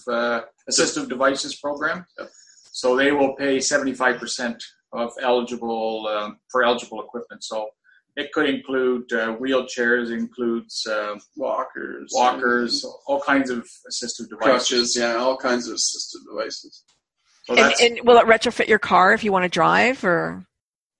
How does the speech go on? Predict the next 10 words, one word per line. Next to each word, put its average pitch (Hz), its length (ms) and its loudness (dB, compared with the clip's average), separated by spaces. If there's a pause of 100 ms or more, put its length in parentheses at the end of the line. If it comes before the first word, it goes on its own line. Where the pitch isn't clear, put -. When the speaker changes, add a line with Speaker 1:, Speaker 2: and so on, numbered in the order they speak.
(160)
Speaker 2:
No. - 460 -8 (140)
Speaker 1:
No. - 240 -4
Speaker 3:
No. 156 160 -6
Speaker 2:
No, 135 320 4
you'd 151 240 10
have 170 260 6
to 147 580 6 (760)
go 135 200 2
through, 131 960 4
um, 120 880 2